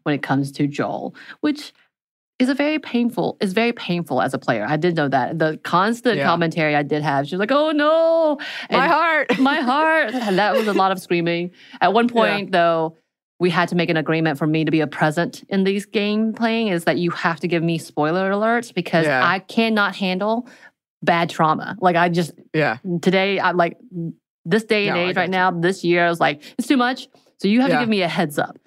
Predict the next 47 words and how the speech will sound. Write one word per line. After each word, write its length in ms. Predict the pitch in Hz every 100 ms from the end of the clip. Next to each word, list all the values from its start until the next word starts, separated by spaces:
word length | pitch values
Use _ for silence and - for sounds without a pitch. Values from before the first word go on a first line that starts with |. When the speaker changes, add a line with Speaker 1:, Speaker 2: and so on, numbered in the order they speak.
| _
Speaker 1:
You 100 | 196
don't 200 | 269 330
have 140 | 240 240
Speaker 2:
Yeah. 100 | -
Speaker 1:
to 40 |
tell 120 | 208
me 120 | 190 160
exactly 480 | 151 147 165 170 160
what, 240 | 139 175
but 120 | -
heads 380 | - - 170 156
up 200 | - 160
is 120 | 160
what 160 | 156 143
I 140 | 127
need. 340 | 135 147 - - - - -
Um, 280 | 143 143 151
so 100 | 151
that 80 | 175
Speaker 2:
Mm-hmm. 60 | 180
Speaker 1:
happened 300 | 170 156 147
a 40 |
lot. 300 | 143 120 -
So 80 | 175
yeah, 160 | 160 151
it 80 | 165
was 120 | 160
very 200 | 185 196
painful 320 | 190 170 165
to 80 | 156
see, 340 | 143 160 151 156
especially 320 | 165 339 220
because 220 | 185 156
you 60 | 151
Speaker 2:
Yeah. 140 | 135
Speaker 1:
do 60 | 127
get 120 | 151
connected 400 | 170 151 151 147
to 80 | 151
them 300 | 143 147 147 - - - - -
as, 120 | 180
like, 260 | 160 160 - _ _ -
you're 180 | 156 175
these 200 | 202 247
people. 400 | 403 - 143 - _ - - - -
Um, 360 | 165 160 156
Speaker 2:
Mm-hmm. 220 | 143 135